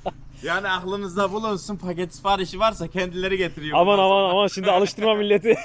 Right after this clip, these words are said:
Speaker 2: <laughs> Arkadaşlar biz arabamızı aldık. Size şöyle hemen kısa bir gösterelim. İçi biraz ya-, yay, ondan sonra spor jant falan var. Altında kışlıklar var şimdi. Şöyle. Gördüğünüz gibi.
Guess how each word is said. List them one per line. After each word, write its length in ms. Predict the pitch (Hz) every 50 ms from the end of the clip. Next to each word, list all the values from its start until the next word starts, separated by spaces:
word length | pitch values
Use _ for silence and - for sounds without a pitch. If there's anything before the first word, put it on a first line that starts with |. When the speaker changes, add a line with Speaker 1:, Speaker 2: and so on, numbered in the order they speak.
| - 247 - 719 679 554 508 - 640 605 494
Speaker 2:
<laughs> 640 | 587 659 - - - - - 523 240 240 214 220 -
Arkadaşlar 580 | - 202 208 196 220 226 208 - 196 196 185 196
biz 100 | 214 214
arabamızı 520 | 208 208 208 208 208 202 196 170 165 175
aldık. 440 | 190 208 214 196 190 156 175 185 - - - - - - - - - - - - - - - - - - - - - - - - - - -
Size 240 | - - 143 175 170
şöyle 220 | 165 180 185 180 180
hemen 200 | 180 185 175 131
kısa 260 | 160 151 165 180 156
bir 40 | 160
gösterelim. 640 | 147 175 170 - - 185 180 165 165 165 180 190 - - - - - - - -
İçi 220 | 135 131 - 151 143
biraz 260 | 151 156 151 139 131
ya-, 140 | 143 147 143
yay, 420 | 139 139 147 151 151 151 151 147 120 98
ondan 140 | 147 143
sonra 320 | 135 - 151 147 151 147 143
spor 280 | 139 139 135 151 151 139
jant 280 | 143 147 143 139 -
falan 140 | - 160 151
var. 60 | 135
Altında 240 | 127 127 127 135 135 -
kışlıklar 420 | 143 143 - - - - 170 165
var 180 | 151 139 131 127 -
şimdi. 300 | - 131 131 151 160 - - - - - - - - - - - - -
Şöyle. 420 | 139 139 139 135 131 131 139 151 147 - - - - - - - - - - - - - - - - - - - - - - - - - - - - - -
Gördüğünüz 580 | 135 127 127 127 139 147 143 139 127 123 127
gibi. 280 | 127 120 127 143 156